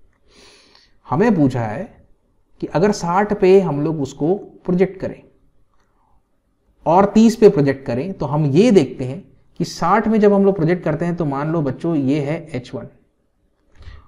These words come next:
और जब तीस पे project करते हैं, तो ये है एच टू। तो हम ये, हमको ये proof करना है कि एच वन बराबर तीन गुना होगा एच टू के। मतलब, जब आप साठ में project करते हैं, तो उसके द्वारा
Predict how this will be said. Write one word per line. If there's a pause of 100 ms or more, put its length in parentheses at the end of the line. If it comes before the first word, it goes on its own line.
(320)
और
जब
तीस
पे
project
करते
हैं,
तो
ये
है
एच
टू। (1400)
तो
हम
ये,
हमको
ये
proof
करना
है
कि
एच
वन
बराबर
तीन
गुना
होगा (720)
एच
टू
के।
मतलब,
जब
आप
साठ
में
project
करते
हैं,
तो
उसके
द्वारा